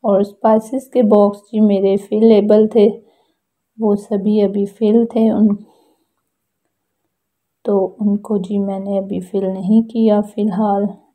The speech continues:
जब तमाम spices ख़त्म हो जाएंगे उनको wash करूँगी container को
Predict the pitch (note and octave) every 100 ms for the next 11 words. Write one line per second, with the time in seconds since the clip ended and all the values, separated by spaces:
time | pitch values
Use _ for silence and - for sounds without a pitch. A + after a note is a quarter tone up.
0 | _ - G3 - G3+ G3+ G3 G#3+ A3+ -
1 | _ G3+ G3 G3 A3 - - F#3+ G#3 B3
2 | A#3 A3 G#3+ G#3+ G#3+ G#3 G3+ G3+ G3 G3+
3 | G3+ A3 - - A#3 A3+ A3+ A3+ G#3+ G#3
4 | G3+ G#3 G#3 G3+ G#3 A3